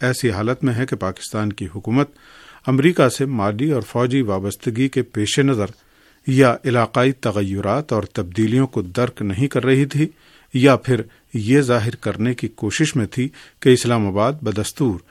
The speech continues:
جنوبی ایشیا میں امریکہ کی علاقائی پالیسی میں ممتاز پوزیشن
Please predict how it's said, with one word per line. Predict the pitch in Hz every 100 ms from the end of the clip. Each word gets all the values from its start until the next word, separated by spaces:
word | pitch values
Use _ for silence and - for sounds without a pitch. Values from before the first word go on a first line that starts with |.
| _ _
جنوبی | 113 120 147 160 113
ایشیا | 95 - 139
میں | 117 175
امریکہ | 117 95 110 127 131
کی | 117
علاقائی | 101 98 - 117 127
پالیسی | 92 90 104 -
میں | 120 123 - - _
ممتاز | 131 127 131 131 127 -
پوزیشن | 110 101 117 -